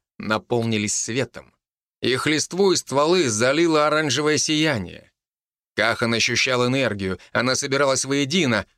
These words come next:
а потом распространялась во все стороны. Свет усилился.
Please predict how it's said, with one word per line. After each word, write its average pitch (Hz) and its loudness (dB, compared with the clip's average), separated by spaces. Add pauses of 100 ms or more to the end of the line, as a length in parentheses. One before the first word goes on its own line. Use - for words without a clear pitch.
(120)
а 131 -2
потом 117 -2 (320)
распространялась 156 0
во 143 0
все 170 -2
стороны. 104 -2 (600)
Свет 101 -2
усилился. - -6